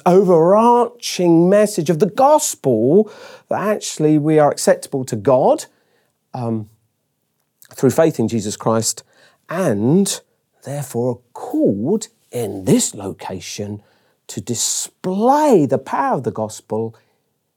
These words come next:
by being undivided and being one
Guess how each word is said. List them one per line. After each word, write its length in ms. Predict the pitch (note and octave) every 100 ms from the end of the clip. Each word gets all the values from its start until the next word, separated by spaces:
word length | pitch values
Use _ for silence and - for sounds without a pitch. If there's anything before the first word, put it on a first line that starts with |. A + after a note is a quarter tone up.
| _ _ _
by 120 | G2 F#2
being 280 | A#2 G2
undivided 720 | E2+ F2+ F#2+ F#2 F2 - - _ _ _ _ _ _ _
and 160 | F2+ F2
being 340 | G#2 F2 E2
one 540 | G#2+ A#2 C#3 G#2 G#2